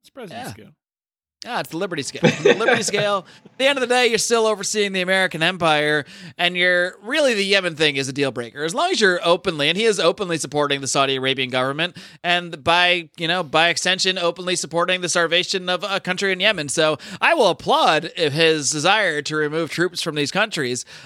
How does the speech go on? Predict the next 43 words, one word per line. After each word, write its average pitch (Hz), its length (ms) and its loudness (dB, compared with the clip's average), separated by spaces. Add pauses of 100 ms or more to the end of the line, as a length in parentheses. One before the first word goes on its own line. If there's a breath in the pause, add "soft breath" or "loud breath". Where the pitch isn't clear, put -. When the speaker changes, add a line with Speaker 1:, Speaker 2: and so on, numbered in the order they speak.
(120)
Speaker 2:
Uh, 165 220 2 (220)
but 277 260 -4
to 240 100 -2
me, 254 320 0 (120)
I, 190 220 2
I - 20 4
want 190 300 4
that. 185 100 4
I 170 80 4
want 226 180 4
that 214 140 0
to 170 100 0
occur, 214 320 2
and 175 80 0
I 220 100 2
will 214 140 2
encourage 202 480 2
it. 135 180 0 (300 loud breath)
But - 380 0
it's 202 100 0
not 226 180 2
enough 190 180 0
to 180 80 -4
get 175 140 0
you 139 160 0
nice. 143 340 0
You 175 60 -6
need 190 120 2
to 165 80 0
do 147 180 4
some, 135 300 -2 (240 loud breath)
some 143 240 -6
Ron 170 340 2
Paulian, 175 640 0
bring 175 220 2
all 196 200 4
the 185 60 -6
troops 160 320 -6
home 147 240 0
kind 151 260 0
of 127 100 -4
shit, 143 300 0
and, 135 320 -10